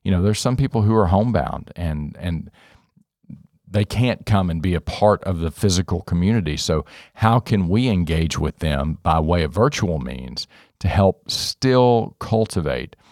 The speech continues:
that sort of community where they can find a faith mentor, uh, somebody who's gonna be there to, to help kinda coach them through those moments where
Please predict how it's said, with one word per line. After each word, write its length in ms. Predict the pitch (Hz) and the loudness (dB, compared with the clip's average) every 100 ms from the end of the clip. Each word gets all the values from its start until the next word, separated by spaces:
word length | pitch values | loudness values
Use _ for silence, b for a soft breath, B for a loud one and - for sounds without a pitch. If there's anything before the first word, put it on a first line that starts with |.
| b _ | b _
that 240 | - 92 - | -2 -2 -2
sort 400 | - 95 87 - | -2 0 -2 -4
of 360 | 82 78 76 | -4 -4 -4
community 520 | - 92 92 78 - 71 | -4 -2 0 -2 -4 -6
where 200 | 73 76 | -4 -2
they 120 | 85 | -2
can 180 | 87 76 | -4 -2
find 380 | 85 87 90 | 0 0 0
a 60 | 73 | -2
faith 320 | - 90 95 | -2 -2 0
mentor, 560 | 87 95 92 101 110 107 B B B | 0 0 0 0 0 -4 B B B
uh, 220 | 69 67 | -6 -6
somebody 460 | - - 113 104 98 | -4 0 2 4 4
who's 220 | 87 92 | 2 2
gonna 180 | 104 90 | 2 2
be 140 | 87 | 2
there 200 | 95 92 | 2 2
to, 220 | 78 64 - b b | 2 -2 -4 b b
to 140 | - 82 | 0 4
help 320 | 110 110 - | 4 4 2
kinda 340 | 113 92 71 B B _ | 2 2 0 B B _
coach 420 | - 120 143 - | 2 2 2 -4
them 460 | 95 87 65 65 78 b b b _ _ | -2 -2 -2 -6 -10 b b b _ _
through 180 | 117 113 | 2 4
those 260 | 107 101 | 4 4
moments 640 | 92 110 131 80 78 76 - | 4 4 2 0 -4 -6 -8
where 680 | 92 98 87 82 76 76 | -2 2 2 2 0 -2